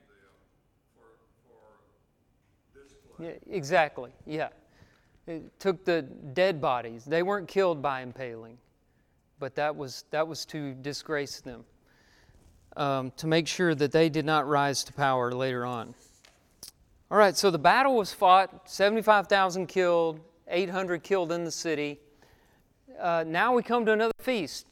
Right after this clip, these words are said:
Speaker 2: You know, in the book of Esther, we have lots of feasts, but this is,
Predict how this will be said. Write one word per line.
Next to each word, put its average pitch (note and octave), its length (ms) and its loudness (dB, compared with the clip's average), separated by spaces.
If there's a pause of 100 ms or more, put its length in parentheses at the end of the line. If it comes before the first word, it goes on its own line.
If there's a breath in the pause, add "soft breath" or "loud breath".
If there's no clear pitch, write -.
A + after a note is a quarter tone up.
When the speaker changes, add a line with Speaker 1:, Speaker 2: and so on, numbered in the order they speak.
Speaker 2:
You D#3+ 80 -14
know, E3+ 200 -2
in E3+ 60 -6
the D#3 60 -10
book F#3+ 160 2
of F#3 80 -2
Esther, G3 320 2
we D#3+ 120 2
have E3 160 0
lots E3+ 320 0
of D#3+ 80 -18
feasts, E3 300 -4
but D3 200 -10
this A#3+ 240 0
is, B3+ 300 -6